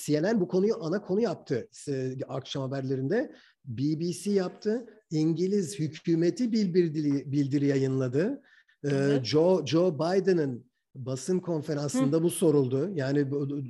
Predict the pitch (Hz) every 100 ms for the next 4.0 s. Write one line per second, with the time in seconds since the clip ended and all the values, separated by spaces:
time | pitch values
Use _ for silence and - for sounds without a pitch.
0 | 131 123 185 190 180 185 190 180 185 170
1 | 170 160 131 180 180 147 135 131 - 131
2 | 139 220 220 165 147 165 196 220 160 165
3 | 175 - _ - 151 170 160 - 180